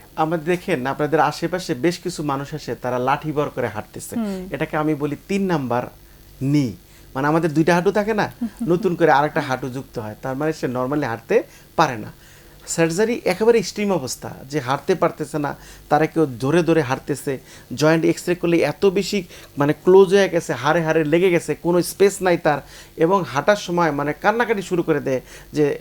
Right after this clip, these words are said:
Speaker 1: আহ, তার আর হাঁটতে পারতেছে না।
Speaker 2: হুম।
Speaker 1: বিশেষ করে তার হাঁটু যদি আপনি কাপড়টা উপর করে দেখ-, উঁচু করে দেখেন, দেখবেন তার হাঁটু এরকম বাঁকা হয়ে গেছে, ঠিক এরকম বাঁকা হয়ে গেছে।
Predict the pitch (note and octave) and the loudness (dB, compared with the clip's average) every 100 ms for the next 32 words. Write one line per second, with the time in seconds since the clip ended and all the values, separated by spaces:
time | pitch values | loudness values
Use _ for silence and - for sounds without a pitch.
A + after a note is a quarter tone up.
0 | - C3 B2 - C3+ B2 C3 A#2 D#3 G#3+ | -4 -4 -4 -2 0 0 0 -2 2 2
1 | F3+ D3 C3+ B2+ B2 A#3 A3+ A3+ G#3 F#3 | 2 -2 -6 -6 -4 -2 -2 -2 0 0
2 | B3+ - G3+ D#3+ G3+ - - - C#3+ - | -2 -4 0 0 -2 -12 -12 -4 -4 -2
3 | D3+ G3+ F#3 F3 F3 D#3 D3 - D#3 D#3+ | -2 0 0 2 2 2 -2 -2 0 0
4 | - E3 D#3 F3+ F3 D3 D3+ - C#3 E3+ | 0 0 2 0 0 0 0 0 -2 -2
5 | F3 E3+ E3 C3+ D#3+ D#3 C#3 - - - | -2 0 2 2 0 -2 -6 -16 -16 -2
6 | D3+ C#3 D#3 C#3 C3+ A#2+ C3+ D3 D3+ D3+ | 0 0 -2 -2 -4 -4 -4 -2 0 0
7 | C#3 C3 B2+ A2+ A2+ A#2 - - - - | -2 -2 -4 -6 -8 -12 -16 -20 -20 -20
8 | - - G#3+ G#3 F#3 F#3 D3+ D3 C3 A#2+ | -16 -6 0 2 2 2 2 2 0 -4
9 | A2+ A2 | -4 -6